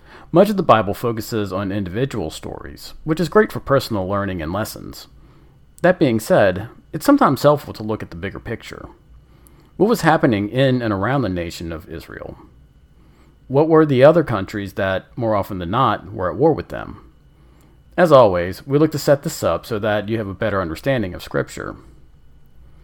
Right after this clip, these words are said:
In this episode, we start with the man who is seen as the father of the Jewish people, Abraham.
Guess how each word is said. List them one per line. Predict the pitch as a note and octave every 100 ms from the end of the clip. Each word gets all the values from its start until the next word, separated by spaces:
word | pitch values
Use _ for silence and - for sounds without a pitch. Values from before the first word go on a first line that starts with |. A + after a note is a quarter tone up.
| - - - -
In | F3
this | A#3
episode, | F3 C#3+ - G2+ F#2+ G2 G#2+ -
we | D3
start | D3+ C#3 B2+
with | B2+ C3
the | D3
man | G#2+ F2 F#2
who | G2+
is | G#2 F#2
seen | C#3+ B2 G2+
as | F#2
the | -
father | - D3 B2+
of | E2+
the | E2+
Jewish | - F#2+ E2
people, | - C2+ - - G#2 - - - - -
Abraham. | D3+ E3 G#2 F#2 -